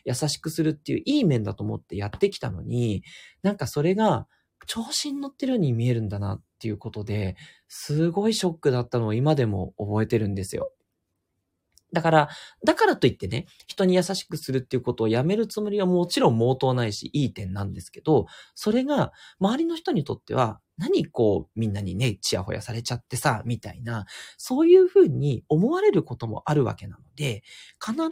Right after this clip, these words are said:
ずしもいい点を、なんだろうな、手放していいみたいなことっていうのはないんだなって、今だとすごく思います。<laughs> 当時はめっちゃ傷ついたんですけれども、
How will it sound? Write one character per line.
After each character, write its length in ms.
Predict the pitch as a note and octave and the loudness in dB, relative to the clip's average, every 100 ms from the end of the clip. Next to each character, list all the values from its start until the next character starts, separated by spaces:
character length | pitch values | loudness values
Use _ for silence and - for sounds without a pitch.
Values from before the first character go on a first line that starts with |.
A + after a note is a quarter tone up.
| F#4+ | 0
ず 160 | A4 | 0
し 140 | G4 F3 | 0 2
も 360 | D3 D#3 - - | 4 4 2 -6
い 160 | - B3 | -2 -2
い 80 | F#3+ | 0
点 300 | C3 G#2+ G#2+ | -2 -4 -4
を、 300 | - D#3+ A2+ - - - | 2 4 4 0 -12 -2
な 120 | D#3 | 0
ん 20 | |
だ 80 | A2 | 0
ろ 100 | F#2 | -2
う 20 | |
な、 240 | - G#2+ - _ _ _ _ | -4 -6 -8 _ _ _ _
手 120 | - | 2
放 200 | G3+ A#3+ F#3+ | 4 4 0
し 80 | - | -2
て 100 | A#2 | -2
い 140 | C3+ | 0
い 40 | |
み 180 | A#2+ A2+ | 0 -2
た 120 | A2 | -4
い 60 | G#2 | -4
な 100 | G#2 | -6
こ 140 | - | -8
と 100 | A#2 | -6
っ 100 | C3 | -8
て 140 | _ B2 | _ -8
い 40 | |
う 40 | G#2+ | -6
の 60 | |
は 100 | G#2 | -6
な 140 | G#2 F3+ | -2 0
い 80 | |
ん 100 | A#3+ | 0
だ 80 | F3+ | 0
な 160 | C3 D3 | -2 -2
っ 100 | - _ _ _ _ - | -4 _ _ _ _ 0
て、 200 | C4+ G3 - _ - | 0 0 -6 _ 2
今 260 | F4 F4 | 4 6
だ 140 | D4+ F3 | 4 4
と 240 | G3 F3 | 6 4
す 180 | A#2+ - | 4 2
ご 140 | B2+ | 2
く 100 | A#2+ | 2
思 180 | G#2 G2+ | 0 -2
い 60 | G2+ | -2
ま 180 | G2+ G2+ | -4 -8
す。 200 | - - | -12 0
<laughs> 800 | D#3+ - - F#3 F#3 - - - | 0 2 4 6 4 2 -14 0
当 180 | - E4 | 8 10
時 140 | G3 C3+ | 10 6
は 100 | G#2+ | 4
め 120 | A2+ | 0
っ 60 | |
ち 100 | - | -2
ゃ 40 | D#3+ | -2
傷 240 | E3+ D#3 | 0 0
つ 100 | D#3 | 0
い 60 | C#3 | 0
た 160 | - | 0
ん 80 | - | 0
で 60 | A2 | -2
す 120 | - | -2
け 180 | - A2 | 2 2
れ 20 | |
ど 120 | - | 4
も、 300 | A2+ C#3 A#2 | 4 6 6